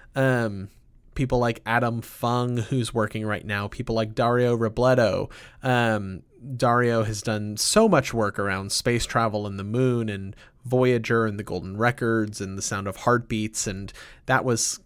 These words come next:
kind of a main thrust of his work for a very long time. Um, people like Esther Pearl Watson, who's, uh, blending space travel but U F Os. There's a lot of U F O connection as well. Um,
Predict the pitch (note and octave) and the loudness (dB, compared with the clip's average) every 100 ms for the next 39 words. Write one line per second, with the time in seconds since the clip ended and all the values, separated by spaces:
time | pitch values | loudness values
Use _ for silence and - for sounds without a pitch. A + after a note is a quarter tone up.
0 | _ - C3+ B2+ G#2 A2 C3 A#2+ - B2 | _ -6 -2 -2 -2 -2 -2 -4 0 0
1 | - A2 G#2 A2 A2 - - G2+ G2 G2 | 0 -4 -6 -2 -2 -2 -6 -4 -2 -2
2 | F#2+ G#2 G2+ F#2+ G2 F#2 - F#2 F#2 D#2+ | -2 -4 -4 -6 -6 -10 -10 -6 -4 -6
3 | D2 C#2 - - - _ A#2 A2+ G2+ F2 | -8 -12 -16 -20 -20 _ -4 -2 -4 -8
4 | C2 - _ _ _ _ _ _ _ _ | -14 -20 _ _ _ _ _ _ _ _
5 | _ - - - C3 B2+ A#2 A#2 - A#2 | _ -20 -8 -4 0 2 2 -2 -4 -4
6 | - C3 A#2 B2+ B2+ B2+ C#3+ C#3+ - A#2 | 0 0 0 2 4 8 8 8 2 -2
7 | G2 G2 A#2 A2 G#2 - - - - - | -2 -4 -2 -2 -2 -2 -4 -8 -20 -8
8 | A2 G#2+ E2 - G1+ - - C3+ C3+ C3 | -4 -2 -2 -6 -14 -16 -10 -2 2 4
9 | B2+ B2 A#2 - - D#3 D#3 - C#3 B2+ | 4 2 0 -2 0 2 2 6 6 6
10 | A#2+ A#2 A2+ - A#2 A#2 G#2+ A#2+ A2+ G2+ | 4 0 -2 -2 0 2 2 4 2 2
11 | B2+ A2+ B2+ B2 A#2 A2 G#2+ A2 A2+ G#2 | 0 0 2 4 4 2 -2 2 2 2
12 | A2+ A2 G#2+ G#2+ F#2+ - - E2+ B1+ - | 2 0 -2 -6 -6 -6 -6 -8 -10 -16
13 | - - G2 F#2+ F#2+ F#2+ C2+ A#1 - - | -20 -10 -8 -4 -2 -2 -4 -8 -16 -18
14 | - A2 G2+ G2 F#2+ | -4 -2 -2 -4 -8